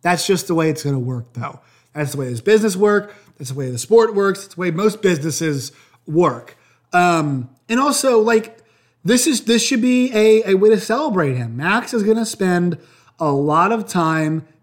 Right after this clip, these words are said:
pitching in D C against, uh, you know, a team that he knows really, really well, against a club that he loves.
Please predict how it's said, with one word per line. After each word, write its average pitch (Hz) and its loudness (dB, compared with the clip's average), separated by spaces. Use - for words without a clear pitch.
pitching 214 -2
in 214 2
D 196 -2
C 143 -2
against, 175 -2
uh, 156 -2
you 165 -2
know, 165 0
a 156 0
team 185 -2
that 175 0
he 180 0
knows 165 0
really, 175 0
really 196 4
well, 170 0
against 156 -6
a 139 -10
club 180 -6
that 147 -4
he 131 -6
loves. 190 -4